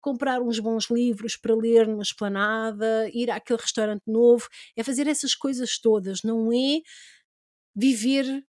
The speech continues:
psicoticamente, a viver, ah, demasiado, ah, focado naquela procura de trabalho com o sentimento de culpa constantemente a minar-lhe a confiança.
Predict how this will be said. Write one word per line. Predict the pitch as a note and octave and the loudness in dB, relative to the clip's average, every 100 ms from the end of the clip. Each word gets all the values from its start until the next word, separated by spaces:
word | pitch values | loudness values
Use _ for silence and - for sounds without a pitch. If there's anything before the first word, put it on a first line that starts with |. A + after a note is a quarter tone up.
| _ | _
psicoticamente, | - C#4 - B3 A#3+ C#4 - A#3 A#3 A#3 A#3 - B3+ - | -4 -4 0 0 0 -4 -2 0 2 0 -2 -8 -10 -4
a | G#3+ | -4
viver, | G3 A3+ G3+ A#3 G#3 A3 G#3+ G3+ | -2 -2 2 4 4 2 -2 0
ah, | G3+ F#3+ F3+ | 0 0 -2
demasiado, | F3+ G3 G#3 G3 A#3 G#3+ A#3 A#3 A#3 A3 A#3 - | -8 -10 -4 4 4 4 0 0 -2 -2 -6 -2
ah, | G#3+ G#3 G3+ G3+ | 0 0 0 -4
focado | - - C#4 - A#3 B3 A3+ A#3+ | -6 -4 -4 -4 -2 -2 -2 -2
naquela | A3+ A3+ A#3 A3+ | -4 -2 -2 -2
procura | A#3 - A3+ | -6 -2 -2
de | A3+ | -2
trabalho | A3 G3+ G#3 A3+ _ | -6 -4 -4 -4 _
com | - A3+ A3 | 0 0 0
o | C4+ | -4
sentimento | - D4 C4 A#3+ A3 A3+ - | -4 -2 -4 -4 -4 -6 -8
de | - | -16
culpa | - A3+ A3+ | -8 -6 -6
constantemente | A3+ - B3+ - B3 A3 G#3+ G#3 G3+ | -8 -6 -4 -6 -6 -10 -6 -8 -6
a | G#3+ | -6
minar-lhe | G3 F#3 F3 F3 | -6 -6 -8 -10
a | |
confiança. | - F#3 - E3 E3 - E3+ | -10 -12 -8 -8 -6 -8 -10